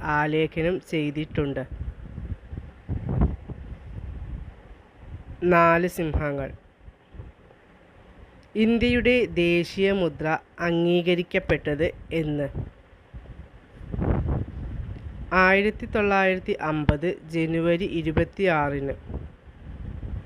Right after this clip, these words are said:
ദേശീയ മുദ്രയുടെ താഴെ ഭാഗത്ത് "സത്യമേവ ജയതേ" എന്ന് രേഖപ്പെടുത്തിയത് ഏത് ലിപിയിൽ?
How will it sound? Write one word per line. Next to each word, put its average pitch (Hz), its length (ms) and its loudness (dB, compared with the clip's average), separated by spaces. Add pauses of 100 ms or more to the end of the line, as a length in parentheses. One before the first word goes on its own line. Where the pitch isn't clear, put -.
(960)
ദേശീയ 233 540 4
മുദ്രയുടെ 175 680 2 (260)
താഴെ 165 500 2
ഭാഗത്ത് 170 600 0 (180)
"സത്യമേവ 185 840 2
ജയതേ" 156 540 -2
എന്ന് 151 360 -2 (220)
രേഖപ്പെടുത്തിയത് 165 1120 0 (300)
ഏത് 175 340 4
ലിപിയിൽ? 147 500 -2